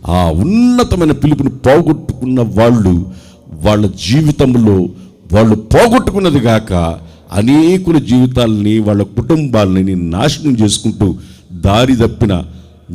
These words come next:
మార్గం తప్పిన నక్షత్రాల వలె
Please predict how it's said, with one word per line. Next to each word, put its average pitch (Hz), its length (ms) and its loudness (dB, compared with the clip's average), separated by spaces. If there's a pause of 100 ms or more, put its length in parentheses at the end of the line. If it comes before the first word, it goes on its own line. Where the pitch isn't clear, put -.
(160)
మార్గం 135 440 0
తప్పిన 110 520 -2 (380)
నక్షత్రాల 113 840 -2
వలె 90 280 0